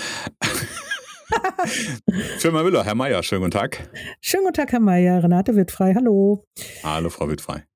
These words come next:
Speaker 2: Äh, Herr Meier, wie ist es bei Ihnen im Unternehmen eigentlich im Moment so? Haben Sie auch viele im Homeoffice?
Speaker 1: Ja, also wir haben schon momentan so f-, immer so fünfzig Prozent der Mitarbeiter, die im Homeoffice arbeiten.
Speaker 2: Ah ja.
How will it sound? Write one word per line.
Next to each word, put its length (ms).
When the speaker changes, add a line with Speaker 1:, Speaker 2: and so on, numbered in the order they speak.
Speaker 2:
Äh, 260
Herr 100
Meier, 220
wie 80
ist 140
es 140
bei 100
Ihnen 460
im 380
Unternehmen 800
eigentlich 220
im 80
Moment 420
so? 160
Haben 200
Sie 260
auch 260
viele 360
im 240
Homeoffice? 840
Speaker 1:
Ja, 260
also 280
wir 80
haben 100
schon 180
momentan 560
so 120
f-, 180
immer 220
so 80
fünfzig 460
Prozent 380
der 80
Mitarbeiter, 500
die 220
im 180
Homeoffice 400
arbeiten. 320
Speaker 2:
Ah 120
ja. 280